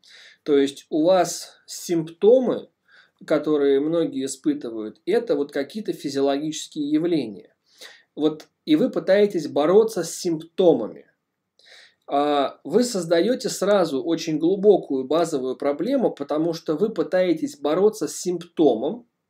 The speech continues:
По вашей логике, например, у, у гриппа есть симптом, например, насморк, да? А, и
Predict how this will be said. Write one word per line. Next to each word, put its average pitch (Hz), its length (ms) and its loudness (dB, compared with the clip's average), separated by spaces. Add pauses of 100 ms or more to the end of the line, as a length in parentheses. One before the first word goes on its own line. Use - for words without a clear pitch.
(440)
По 156 140 4
вашей 226 340 2
логике, 226 400 -2
например, 156 460 -2
у, 190 60 2
у 160 240 -6
гриппа 156 380 -2
есть 156 340 -2
симптом, 160 640 -4
например, 160 420 -2
насморк, 147 580 -4
да? 156 320 -4 (800)
А, 143 580 -2
и 170 380 0